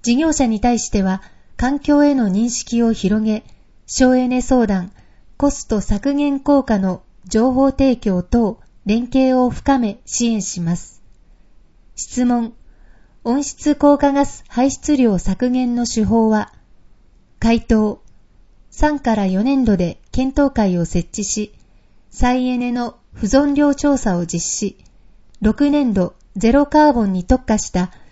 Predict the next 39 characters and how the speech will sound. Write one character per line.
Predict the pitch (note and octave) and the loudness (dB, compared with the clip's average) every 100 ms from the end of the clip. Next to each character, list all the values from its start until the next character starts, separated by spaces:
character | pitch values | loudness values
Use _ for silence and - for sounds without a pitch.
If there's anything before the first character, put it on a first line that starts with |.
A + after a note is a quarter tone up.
| - - | -20 -6
二 | G#3 | -4
酸 | G3+ C#4 C#4 | 0 -2 0
化 | C#4 C#4 | 0 0
炭 | C#4+ C#4 | 0 -2
素 | - F#3+ | -2 -2
排 | G#3+ C4 | 0 0
出 | - - C#4+ | -2 -4 0
量 | A3+ F3+ | 0 -2
削 | - G3 C4 | -2 -4 -2
減 | C4+ C#4 C4+ | -4 -4 -2
計 | C#4+ | -2
画 | C4 G#3+ - E3+ | 0 -2 -2 -4
を | E3 | -2
策 | F#3+ - | -2 -4
定、 | - G3+ G3 G3+ - - - - _ _ - - | -4 -2 -2 -4 -16 -20 -20 -20 _ _ -16 -4
七 | G#3+ B3 C4 | -2 0 0
年 | C4 A3 | 0 0
度 | F#3+ - - - - | -2 -4 -12 -20 -6
事 | A3+ | 0
業 | C4+ D4+ | 2 2
者 | D4 A#3+ | 2 0
の | G3+ F3+ | -2 -4
温 | G#3+ C4+ | -4 -4
室 | C4+ - - | -6 -14 -2
効 | C#4 C4+ | -2 0
果 | C4+ | -2
ガ | C4 | -2
ス | C4 - | -6 -4
削 | G#3 G3 C4+ | -4 0 0
減 | C#4 C4 | 0 -2
の | C4 B3 | -4 0
協 | B3+ B3+ | 2 4
働 | B3+ B3 B3 | 4 4 2
を | A#3+ A3 | 0 -4
推 | - A3 G#3 | -6 -4 -4
進 | - G#3+ | -4 -6
し | - G3+ | -4 -2
ま | G3+ | -4
す。 | - - | -6 -20